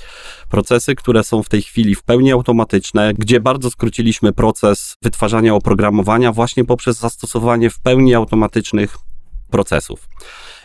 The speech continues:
I trzeci obszar, który postrzegamy jako taką ogromną korzyść z wykorzystania chmury obliczeniowej, to jest po prostu bezpieczeństwo i stabilność funkcjonowania rozwiązań. Wbrew pozorom, wykorzystanie chmury obliczeniowej podnosi poziom bezpieczeństwa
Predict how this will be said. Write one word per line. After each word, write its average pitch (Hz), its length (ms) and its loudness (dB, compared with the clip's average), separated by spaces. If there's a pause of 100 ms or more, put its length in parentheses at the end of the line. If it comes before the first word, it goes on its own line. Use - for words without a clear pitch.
I 107 60 0
trzeci - 380 0
obszar, 101 380 0
który 101 340 2
postrzegamy 98 680 2
jako 98 280 2
taką 98 460 -2
ogromną 101 460 2
korzyść 95 340 -2
z - 60 -12
wykorzystania 95 580 -2
chmury 101 280 0
obliczeniowej, 95 720 0
to - 120 -4
jest 165 160 -4
po 143 100 -4
prostu 131 380 -2
bezpieczeństwo 117 920 0 (160)
i 127 80 -2
stabilność 107 600 2
funkcjonowania 95 680 0
rozwiązań. 85 540 -2 (640)
Wbrew 117 360 0
pozorom, 139 600 4 (120)
wykorzystanie 113 640 0
chmury 190 320 2
obliczeniowej 107 840 2 (100)
podnosi 117 600 2
poziom 104 340 0
bezpieczeństwa 98 1000 0